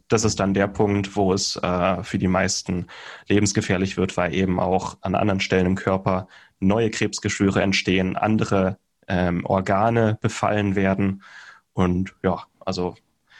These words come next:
und das sind, das sind ungefähr zwölf Schritte, die da passiert sind, um aus einer gesunden Zelle eine Tumorzelle zu entstehen. Es muss natürlich immer irgendein Schaden auf diese Zelle einwirken. Ähm, ob dieser Schaden jetzt eine chronische Entzündung oder Stress oder ein Virus ist oder,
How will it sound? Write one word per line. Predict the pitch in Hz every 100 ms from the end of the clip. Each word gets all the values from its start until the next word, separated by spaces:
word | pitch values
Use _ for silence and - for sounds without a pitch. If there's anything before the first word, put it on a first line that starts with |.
| - _ _
und | 98 95 -
das | - - - 123
sind, | 131 120
das | 117
sind | 113
ungefähr | 117 117 117 113 107
zwölf | - - 117
Schritte, | 117 135 135 127
die | 117 113
da | - 104
passiert | 107 104 135 147
sind, | - 131
um | 113
aus | 110
einer | - 107
gesunden | 104 117 107
Zelle | 104 107 101
eine | 95 98
Tumorzelle | 139 143 127 120 117
zu | -
entstehen. | 113 110 107 107
Es | 101
muss | 117 -
natürlich | 107 113 104 104 127
immer | 123
irgendein | 110 123 110 98
Schaden | 98 - 104 120 131 127 - - - - _ _ _
auf | - 113
diese | - 117 110 98
Zelle | 113 104 101
einwirken. | 95 95 95 92 - 98 101
Ähm, | - 101 98 101 98
ob | - 104
dieser | 117 107
Schaden | 98 107 104 107
jetzt | 101 101 -
eine | 104 95
chronische | 107 104 98
Entzündung | 98 - 120 113
oder | 98 95
Stress | - - 117 - -
oder | 101 95
ein | 95 98
Virus | 123 135 127 -
ist | 113 113 - -
oder, | 98 92 95 92 92